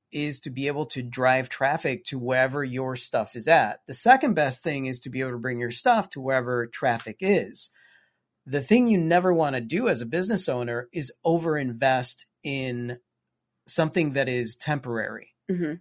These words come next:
Speaker 1: You know what I mean? So, like, a lot of festivals, they're temporary. So they're,
Speaker 2: And their
Speaker 1: you
Speaker 2: weather, uh, conti-, you know, contingent on
Speaker 1: Yeah.
Speaker 2: weather.
Speaker 1: So you do want to have some kind of budget formula for the shows that you do.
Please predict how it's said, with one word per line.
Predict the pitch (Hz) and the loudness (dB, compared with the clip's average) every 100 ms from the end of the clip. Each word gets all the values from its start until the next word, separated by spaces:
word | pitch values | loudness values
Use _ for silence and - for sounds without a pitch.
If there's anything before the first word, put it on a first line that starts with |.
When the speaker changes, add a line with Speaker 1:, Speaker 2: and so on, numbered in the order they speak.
| _ | _
Speaker 1:
You | 139 139 | -4 0
know | 147 | 2
what | 156 | 2
I | 139 | 2
mean? | 139 147 | -2 -2
So, | - 135 | 0 0
like, | 139 131 - | 2 0 -2
a | 170 | -2
lot | 127 139 | 2 2
of | 147 | 2
festivals, | 214 202 139 123 110 | 2 2 -2 -8 -6
they're | 120 | -6
temporary. | 120 147 131 127 104 107 - - - - | -4 -4 -2 -4 -4 -6 -10 -20 -10 2
So | 214 | 6
they're, | 220 208 | 8 6
Speaker 2:
And | 190 | 6
their | 180 | 4
Speaker 1:
you | 180 | 6
Speaker 2:
weather, | 185 196 190 185 127 - - - | 6 6 4 0 -2 -10 -14 -8
uh, | 160 - | -8 -4
conti-, | 165 196 - | -6 -6 -2
you | 196 | 0
know, | 151 151 - | -2 -8 -10
contingent | 185 190 185 170 | -6 -4 -2 2
on | 190 | 4
Speaker 1:
Yeah. | 165 | 4
Speaker 2:
weather. | 160 147 - | 2 -8 -10
Speaker 1:
So | - 180 | 0 2
you | 175 | 2
do | 156 160 247 | 0 0 0
want | 226 180 165 165 - | 0 0 0 0 -2
to | 156 | -2
have | 156 151 147 135 - - | 2 4 2 0 -6 -10
some | - 190 208 | -2 0 0
kind | - 202 175 | 2 2 2
of | 143 120 | -2 -6
budget | 127 139 151 - | -4 -2 -4 -10
formula | - 151 143 131 120 120 120 - | -10 -6 -4 -4 -2 -2 -4 -6
for | 147 | -6
the | 127 | -6
shows | - 143 120 110 - - - _ _ _ _ | -6 -2 -2 -4 -12 -16 -16 _ _ _ _
that | 139 135 | -4 -4
you | 143 131 | -6 -8
do. | 120 120 104 | -6 -6 -8